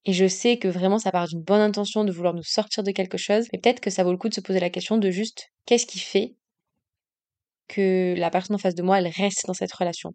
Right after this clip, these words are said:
Et donner son avis, c'est normal, mais il faut aussi accepter que juste, on va pas pouvoir toujours suivre le conseil immédiatement, que c'est souvent un peu plus long que ça, et à la base, c'est même pas ça que je voulais dire, c'est surtout qu'en fait, il y a des relations qu'on m'avait clairement conseillé de jeter à la poubelle, et finalement, j'avais raison, et ça valait le coup de les garder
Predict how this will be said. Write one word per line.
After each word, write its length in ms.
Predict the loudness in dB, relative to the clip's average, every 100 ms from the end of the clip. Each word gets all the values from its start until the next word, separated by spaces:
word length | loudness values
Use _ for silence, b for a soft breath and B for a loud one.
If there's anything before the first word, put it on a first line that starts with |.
| 0
Et 60 |
donner 240 | 4 6 6
son 140 | 4
avis, 180 | 2 2
c'est 160 | 2
normal, 480 | 2 4 4 4 2
mais 80 | 2
il 60 | -2
faut 120 | -4
aussi 140 | -2
accepter 380 | -2 -2 0 0
que 140 | 0
juste, 280 | -2 -2 -2 -2
on 40 |
va 120 | 2
pas 120 | 4
pouvoir 240 | 2 0 -4
toujours 280 | -4 -4 -4
suivre 280 | -2 0
le 80 | -2
conseil 420 | -4 -2 0 0 0
immédiatement, 680 | 0 2 0 -2 0 0 0
que 120 | -4
c'est 100 | -6
souvent 380 | -2 2 2 0 _ _
un 120 | 2 4
peu 100 | 2
plus 180 | 0
long 120 | -4 -4
que 80 |
ça, 260 | 2 4 4 2
et 80 | 2
à 60 |
la 100 | 4
base, 220 | 6 4 2
c'est 80 |
même 160 | -4 -2
pas 140 | -4
ça 180 | -2 0
que 100 | 0
je 60 | -4
voulais 160 | -4
dire, 180 | -2 -2
c'est 120 | -4
surtout 260 | -10 -12 -10
qu'en 160 | -6 -2
fait, 240 | 0 0 -4 -4
il 20 |
y 40 | 0
a 20 |
des 100 | 2
relations 420 | 4 2 2 -2
qu'on 140 | -2 -2
m'avait 240 | -2 -4
clairement 520 | -6 0 2 2 -2 -8
conseillé 440 | -4 -4 -2 -2 -2
de 120 | -4
jeter 340 | -2 -2 0
à 80 | 2
la 120 | 0
poubelle, 420 | -4 -2 0 0 -2
et 60 | -4
finalement, 260 | 0 4 6
j'avais 240 | 6 6
raison, 300 | 4 2 -2 -4
et 20 |
ça 140 | -2
valait 180 | 0 -2
le 60 | -4 -4
coup 120 | 2
de 60 |
les 80 | 2
garder 360 | 4 2 0